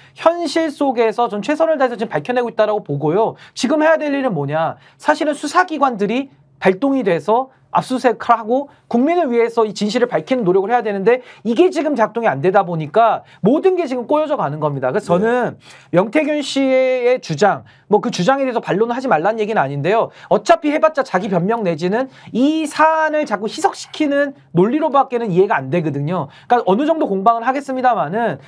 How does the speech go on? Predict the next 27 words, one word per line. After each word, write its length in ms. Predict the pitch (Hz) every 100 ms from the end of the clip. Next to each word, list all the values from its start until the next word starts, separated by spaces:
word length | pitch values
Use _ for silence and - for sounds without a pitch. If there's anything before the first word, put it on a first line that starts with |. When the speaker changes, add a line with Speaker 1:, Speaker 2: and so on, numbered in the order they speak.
| -
Speaker 1:
이 120 | 185 214
사안은 600 | 277 294 254 226 208 - - _
빠르게 320 | 262 311 320 -
특검을 460 | - 349 339 302
우리가 500 | 196 185 185 170 156
들어가서 720 | 170 202 151 135 170 156 190 -
결국엔 240 | 214 262
강제 260 | 208 175 269
수사로 280 | - 277 214
이거는 280 | 196 196 196 -
정리하는 340 | - 175 254 262
수밖에 300 | - - 185
없지 180 | - 165
않을까. 280 | 139 135 - -
국정농단 720 | - 254 359 349 220 220 269
때도요. 400 | 262 240 254 233
최순실의 600 | 190 349 359 359 330 294 294
비위 240 | 226 262
사실을 480 | 285 269 262 254 226 -
언론이 340 | 175 254 285 277
다 120 | 240
갖고 220 | 240 240
와서 140 | 226 208 185 - _
세상 260 | - 269 262
앞에 140 | 247
알렸습니까? 560 | 139 151 156 139 110
Speaker 2:
네. 60 | 95